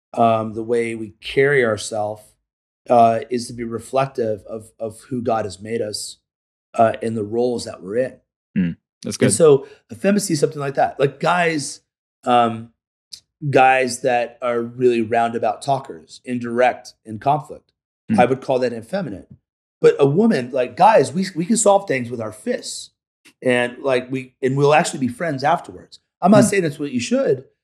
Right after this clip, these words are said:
Speaker 1: but when guys get in fights,
Speaker 2: Hmm.
Speaker 1: they sometimes become closer friends afterward.
Speaker 2: Yeah.
Speaker 1: When women get in fight, in physical fights, they hate each other <laughs> for the rest of life.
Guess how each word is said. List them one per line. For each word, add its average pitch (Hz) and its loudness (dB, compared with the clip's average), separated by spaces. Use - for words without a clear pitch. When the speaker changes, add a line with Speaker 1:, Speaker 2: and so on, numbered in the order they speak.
Speaker 1:
but 147 -6
when 135 0
guys 240 4
get 202 2
in 127 0
fights, 220 -4
Speaker 2:
Hmm. 113 2
Speaker 1:
they 165 6
sometimes 220 2
become 143 -8
closer 190 -4
friends 156 -4
afterward. 226 -4
Speaker 2:
Yeah. - -2
Speaker 1:
When 127 4
women 262 4
get 147 2
in 117 -6
fight, 117 -2
in 135 2
physical 208 0
fights, 117 -2
they 160 -6
hate 196 0
each 175 -4
other 135 -2
<laughs> - -14
for 143 -10
the 139 -6
rest 127 -8
of 131 -8
life. 165 -2